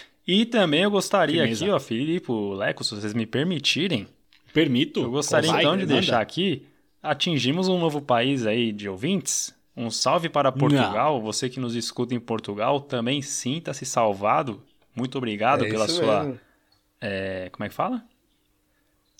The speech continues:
Speaker 3: Audiência.
Speaker 2: Pela sua audiência.
Speaker 3: <laughs> É, e te-, tá aí, ô Leco, telespectadores,
Speaker 1: Oi.
Speaker 3: tem
Speaker 1: É,
Speaker 3: a T V
Speaker 1: é,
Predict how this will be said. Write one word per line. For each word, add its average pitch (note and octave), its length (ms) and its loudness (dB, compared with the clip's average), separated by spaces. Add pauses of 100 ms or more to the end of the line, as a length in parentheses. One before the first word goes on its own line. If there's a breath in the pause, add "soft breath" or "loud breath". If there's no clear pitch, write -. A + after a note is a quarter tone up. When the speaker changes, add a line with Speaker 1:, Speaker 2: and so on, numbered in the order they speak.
Speaker 3:
Audiência. D#3 460 0
Speaker 2:
Pela D#3+ 200 4
sua E3+ 520 4 (440)
audiência. E3 760 0
Speaker 3:
<laughs> - 0 -
É, E3+ 360 -2
e A#3+ 80 -4
te-, C#3+ 280 0
tá F3+ 120 0
aí, D#3+ 180 2
ô D3 280 0
Leco, C3 460 0 (200 soft breath)
telespectadores, F#3 1400 0
Speaker 1:
Oi. - 60 -20 (160)
Speaker 3:
tem C#3+ 140 2
Speaker 1:
É, D#3+ 80 6
Speaker 3:
a F#3+ 60 0
T C4 240 0
V G3+ 140 -2
Speaker 1:
é, A3+ 180 4